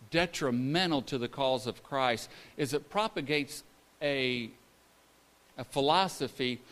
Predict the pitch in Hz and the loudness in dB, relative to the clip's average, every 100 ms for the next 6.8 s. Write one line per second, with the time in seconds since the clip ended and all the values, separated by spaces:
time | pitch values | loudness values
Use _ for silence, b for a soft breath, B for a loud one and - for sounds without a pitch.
0 | B B - 123 - 165 160 - - _ | B B -10 -10 -4 -4 -4 -6 -14 _
1 | _ _ _ _ _ _ _ _ _ _ | _ _ _ _ _ _ _ _ _ _
2 | - B B B - _ B B - 135 | -18 B B B -20 _ B B -6 0
3 | 143 139 226 269 220 185 160 160 156 - | 2 2 2 2 4 4 4 0 0 -2
4 | 175 - 147 143 - 147 131 127 131 147 | -4 -4 -4 -4 -2 -2 2 4 4 2
5 | 143 123 123 - 131 185 226 165 131 135 | 0 -2 -6 -8 -6 -4 -4 -4 2 4
6 | 123 120 180 214 147 113 110 | 2 0 -4 -2 -2 -2 -2